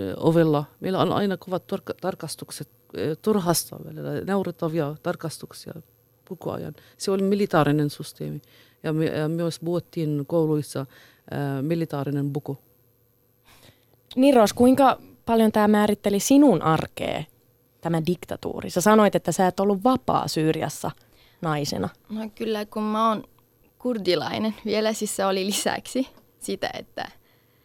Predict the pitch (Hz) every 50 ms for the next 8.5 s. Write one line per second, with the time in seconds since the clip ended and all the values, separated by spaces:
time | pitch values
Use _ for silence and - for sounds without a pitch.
0 | _ _ _ _ - 302 320 269 208 - 302 233 233 370 359 320 - - - 214
1 | - - 202 196 214 214 214 214 214 - - - - 226 214 180 160 160 - -
2 | 165 165 - 247 247 202 208 208 - 208 196 - 185 175 170 190 175 175 165 156
3 | 151 151 147 165 170 170 165 160 156 - - 180 175 160 156 151 - - - 214
4 | 294 262 262 262 269 202 185 160 - - 247 233 233 240 - 277 285 269 262 -
5 | 262 247 233 226 - - 302 302 285 262 247 220 214 226 240 240 220 202 202 196
6 | 202 - 269 277 262 233 214 208 202 - 208 202 - 214 226 214 214 208 - 226
7 | 208 208 196 - 214 - 294 320 320 277 220 185 190 - 208 190 - 196 190 190
8 | 185 185 - - 240 247 226 202 190 -